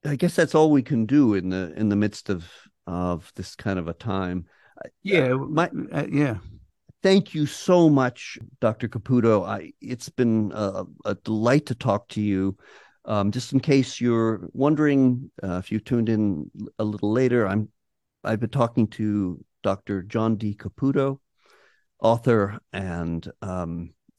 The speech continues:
Speaker 1: uh, really a remarkable, uh, figure in the world of continental philosophy.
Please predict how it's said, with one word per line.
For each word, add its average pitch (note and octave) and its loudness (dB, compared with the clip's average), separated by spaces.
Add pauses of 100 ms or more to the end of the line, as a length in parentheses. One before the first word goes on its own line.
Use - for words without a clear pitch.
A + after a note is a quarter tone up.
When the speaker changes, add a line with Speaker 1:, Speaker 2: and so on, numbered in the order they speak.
(240)
Speaker 1:
uh, - -12 (400)
really A2+ 0
a A2 -2
remarkable, A2 -2 (520)
uh, F#2 -2
figure G#2 0 (120)
in G2+ -2
the F#2+ 0
world F#2 0
of F#2 -6
continental E2+ -4
philosophy. D#2+ -12